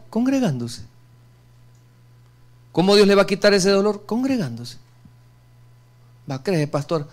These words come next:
a todos nos deja la misma medicina. Pues sí. Solo eso es. No hay otra fórmula, brother. "Pastor, ¿y cómo voy a hacer para que mi hijo vuelva?". Congregándose.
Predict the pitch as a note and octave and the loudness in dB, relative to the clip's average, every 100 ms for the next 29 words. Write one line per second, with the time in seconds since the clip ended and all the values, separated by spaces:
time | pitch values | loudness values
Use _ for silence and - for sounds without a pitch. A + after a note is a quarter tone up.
0 | - - - C#3+ G#3 F3+ E3 D#3+ D#3 D#3+ | -20 -16 -12 -4 -2 0 2 2 2 0
1 | D#3+ D#3 D#3 D#3 F#3+ D#3 C#3+ - - - | 0 0 2 0 0 -2 -4 -10 -20 -20
2 | - - _ - C4+ C#4 - _ - - | -20 -20 _ -20 -20 -20 -20 _ -20 -20
3 | - _ - _ - - _ _ _ _ | -20 _ -20 _ -20 -20 _ _ _ _
4 | - - - G3+ B3 A#3 - - _ - | -20 -20 -12 -6 -6 -6 -10 -20 _ -20
5 | - - _ _ _ - _ _ _ - | -20 -20 _ _ _ -20 _ _ _ -12
6 | F3 F#3+ A#3 C#4+ G4 - - - - - | -6 -2 0 0 -2 -6 -14 -20 -20 -20
7 | _ _ _ _ _ _ - A#3 A#3+ G3+ | _ _ _ _ _ _ -2 0 0 2
8 | D#4 D4+ C4 C#4 C4+ B2+ - - _ - | 4 4 2 0 -2 -6 -14 -20 _ -20
9 | - - _ _ _ _ _ - - - | -20 -20 _ _ _ _ _ -20 -20 -20
10 | - _ _ _ _ _ _ _ _ _ | -20 _ _ _ _ _ _ _ _ _
11 | - - _ _ C#3+ F3+ G#3+ G#3 G#3 G#3 | -20 -20 _ _ -4 2 2 4 2 4
12 | G#3+ F#3+ - F#3 F#3+ G3+ G3+ A3 F#3 - | 4 4 0 -2 -2 -2 0 -2 -4 -6
13 | - B3 C#4+ C4+ D3 C3+ C#3 | -8 -4 -2 -4 -6 -10 -16